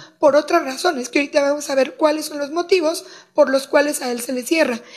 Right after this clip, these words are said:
Esto es importante, la pregunta que acaba de hacer Cris, porque todos los pacientes que tienen una bronquitis viral o una neumonitis, otro padecimiento, incluso tuberculosis, pueden presentar broncoespasmo. Esto no es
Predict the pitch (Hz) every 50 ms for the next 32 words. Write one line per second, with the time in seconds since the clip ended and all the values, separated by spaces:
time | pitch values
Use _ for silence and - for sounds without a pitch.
0 | - - - 403 415 - 494 480 466 480 453 - - 349 339 - 330 330 330 330
1 | 381 359 320 - - 294 302 330 320 349 349 349 311 285 - 302 311 311 320 311
2 | 320 349 349 - - 339 330 339 330 - - - - - - _ - 392 403 403
3 | - - 403 - - - 440 427 453 494 508 508 494 466 - - 415 392 - 392
4 | 339 285 262 294 - - 294 226 - 285 269 285 277 277 277 277 277 285 320 330
5 | 320 - 320 - - 339 339 - - 381 440 381 285 247 240 247 262 294 370 -
6 | - - - - _ _ 320 302 277 285 302 302 294 294 285 277 269 269 262 277
7 | 285 320 302 269 269 254 247 285 359 403 381 381 - - 302 302 302 294 - -
8 | - - - - 403 427 - - 508 - - 415 403 359 - 359 330 - 311 311
9 | - 349 339 - 381 - 339 285 277 254 269 - 294 277 277 294 330 381 415 381
10 | - 311 311 392 - - - - _ _ _ _ _ - 294 285 294 359 453 508
11 | 453 403 427 415 - - 359 370 403 381 359 - 302 - - - 330 330 349 339
12 | 302 269 240 254 285 269 - - 403 403 381 381 381 392 415 427 466 453 - -